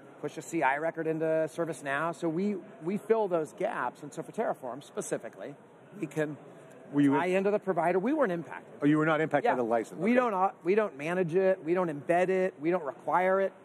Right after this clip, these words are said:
Speaker 1: We just make it better, and we do all the things that it doesn't do
Speaker 2: Yeah.
Speaker 1: by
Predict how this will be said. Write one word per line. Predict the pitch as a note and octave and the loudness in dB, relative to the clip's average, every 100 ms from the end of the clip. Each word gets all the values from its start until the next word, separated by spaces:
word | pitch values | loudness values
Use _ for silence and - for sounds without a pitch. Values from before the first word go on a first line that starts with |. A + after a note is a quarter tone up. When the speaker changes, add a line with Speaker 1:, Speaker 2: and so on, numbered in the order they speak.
| - D3+ | -12 -2
Speaker 1:
We | G3+ | 0
just | G#3 F#3 | 0 0
make | F3+ | -2
it | D3+ A#2+ | -2 -4
better, | C3 E2+ G2+ - - | -4 -4 -12 -18 -10
and | D#3 E3 | -4 0
we | G3 | 2
do | G3 | 4
all | F3 | 2
the | F3 | 0
things | E3 F3 F3 | -2 -2 0
that | D3 E3 | 0 -2
it | F3 | -2
doesn't | F3+ A#3+ D3+ - | -2 -2 -4 -14
do | G2+ D2+ - - | -18 -18 -20 -18
Speaker 2:
Yeah. | - - | -18 -4
Speaker 1:
by | C#3 A#2+ B2 | 0 0 -2